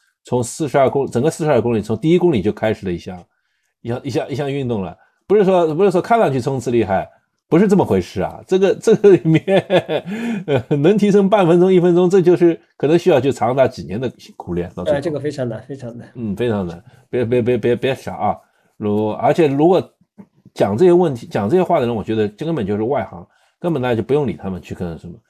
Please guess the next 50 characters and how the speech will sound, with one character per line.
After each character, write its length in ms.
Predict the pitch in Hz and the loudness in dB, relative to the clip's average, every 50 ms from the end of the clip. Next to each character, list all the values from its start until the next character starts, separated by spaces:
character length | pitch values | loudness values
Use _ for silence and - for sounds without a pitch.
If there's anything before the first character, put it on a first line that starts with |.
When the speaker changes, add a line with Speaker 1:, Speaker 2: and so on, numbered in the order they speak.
| _ _ _ _ | _ _ _ _
Speaker 1:
那 80 | 156 139 | -2 2
如 120 | 151 185 | 4 4
果 120 | 175 135 | 4 4
说 80 | 117 143 | 2 0
马 260 | 139 123 113 95 95 | -2 -2 -2 -2 0
拉 100 | 107 120 | -2 -2
松 320 | 113 - 135 131 131 - - _ _ _ _ _ _ _ 139 - | -4 -4 -6 -8 -8 -10 -14 _ _ _ _ _ _ _ -8 -4
不 80 | 127 | -2
能 160 | 113 110 101 101 | 0 0 -2 -2
冲 180 | - 113 107 | -2 -4 -4
刺 120 | 98 - 104 | -4 -4 -4
的 60 | 87 | -4
话， 260 | 95 90 90 - _ _ _ _ _ | -4 -6 -8 -10 _ _ _ _ _
那 180 | - 190 202 185 | -10 -8 -8 -8
自 180 | - - 226 185 | -6 -6 -6 -4
行 180 | 160 175 180 | -2 -2 -2
车 160 | - - 196 | -2 0 0
的 80 | 185 165 | 0 0
话， 280 | - 151 127 110 - _ _ _ _ _ | 0 0 -2 -2 -4 _ _ _ _ _
就 120 | - 170 160 | -4 -2 -2
看 120 | 156 165 | -2 -2
看 100 | 151 135 | -6 -6
自 120 | 120 - 156 | -6 -8 -8
行 100 | 151 139 | -8 -6
车 140 | 147 143 | -6 -6
比 120 | 117 90 76 | -6 -6 -8
赛， 220 | - 95 95 - _ _ _ _ _ _ _ _ | -10 -12 -16 -16 _ _ _ _ _ _ _ _
整 160 | - 139 151 | -2 2 4
个 100 | 151 139 | 4 2
团 180 | - - 143 170 | 2 0 0 2
队 140 | 180 139 | 2 2
就 120 | - 190 170 | 4 4 4
是 60 | 170 | 4
为 120 | 165 147 | 6 4
了 60 | 131 127 | 4 4
保 200 | - - 92 - | 2 0 0 2
护 160 | - 117 113 | 2 2 2
一 40 | 101 | 2
个 100 | - 101 | 0 -2
人 100 | 95 98 | -4 -4
冲 220 | - - 117 107 | -4 -4 -6 -6
刺 180 | 101 - - 87 | -6 -8 -12 -14
的， 140 | - - _ _ _ _ _ _ | -14 -16 _ _ _ _ _ _
所 160 | - - 190 | -6 -2 0
有 80 | 208 185 | 0 0
人 160 | 143 123 147 | 0 -2 -2
围 120 | 139 139 | -4 -2
着 160 | - 160 160 - | -2 -2 -4 -4
他， 200 | - 123 117 120 - - | -4 -4 -6 -6 -6 -10
<laughs> 80 | - | -12